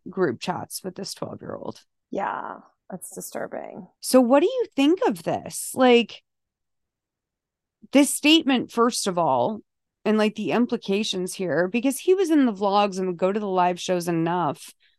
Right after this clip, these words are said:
Speaker 1: that really, like, Colleen potentially knew. He said something about how his family told him not to talk to fans online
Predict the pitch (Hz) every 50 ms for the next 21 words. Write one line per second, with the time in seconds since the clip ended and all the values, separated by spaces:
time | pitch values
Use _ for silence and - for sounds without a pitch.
0 | _ _ _ _ _ _ _ _ _ - 226 240 226 196 185 190 226 277 330 339
1 | 320 226 185 180 170 160 151 170 165 - _ _ _ _ _ _ _ _ _ _
2 | - - 214 214 226 233 254 277 294 302 294 294 294 - - _ _ _ _ _
3 | _ _ _ 214 214 - - - 196 196 214 220 - - 285 277 254 214 190 185
4 | 175 165 160 156 - 202 240 285 302 294 262 - 285 294 - - 339 339 - -
5 | 285 311 294 269 233 226 214 214 202 196 190 185 175 - - 185 180 175 175 175
6 | 175 170 170 165 160 156 190 - _ _ _ _ _ _ _ _ _ - - 196
7 | 190 185 185 175 175 175 160 - - - 175 160 - 170 - - - 180 160 -
8 | 170 165 165 170 175 - - - - - - - - - - 190